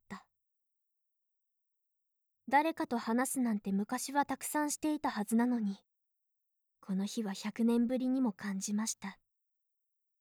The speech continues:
こんなに笑ったのは、今までで一番かもしれないというほどに笑い、彼もまた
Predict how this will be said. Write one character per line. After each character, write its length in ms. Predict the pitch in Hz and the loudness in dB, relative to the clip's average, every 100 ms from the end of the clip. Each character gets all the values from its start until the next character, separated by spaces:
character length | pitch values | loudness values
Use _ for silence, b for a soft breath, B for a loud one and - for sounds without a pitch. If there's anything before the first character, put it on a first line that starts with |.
| _ _ _ _ _ _ _ _ _ _ _ _ _ _ - | _ _ _ _ _ _ _ _ _ _ _ _ _ _ -6
こ 120 | 220 | -4
ん 140 | 208 | 0
な 100 | 226 | 2
に 140 | 233 233 | 4 4
笑 200 | 240 247 | 2 2
っ 40 | |
た 120 | - 254 | 2 2
の 160 | 214 | 2
は、 200 | 190 196 _ _ _ _ _ _ _ | 0 -6 _ _ _ _ _ _ _
今 260 | 208 214 220 | -2 2 4
ま 140 | 285 | 4
で 120 | 285 233 | 2 0
で 100 | 196 | 0
一 280 | 196 - | -2 -2
番 200 | 294 330 | 0 0
か 120 | 277 226 | 2 2
も 120 | 208 | 2
し 160 | - | 0
れ 120 | 214 220 | 0 2
な 140 | 233 | 2
い 60 | 240 | 0
と 120 | 208 | -2
い 180 | 196 208 | 0 -2
う 80 | |
ほ 120 | 214 233 | -4 -2
ど 120 | 233 | -2
に 160 | 214 | 0
笑 380 | 180 180 185 190 | -2 -2 -2 -4
い、 20 | 190 _ _ _ _ _ _ _ _ _ _ _ _ _ _ _ | -8 _ _ _ _ _ _ _ _ _ _ _ _ _ _ _
彼 260 | - 220 233 | -4 0 2
も 140 | 190 | 2
ま 140 | 170 175 | -2 -6
た 300 | - 202 | -6 -8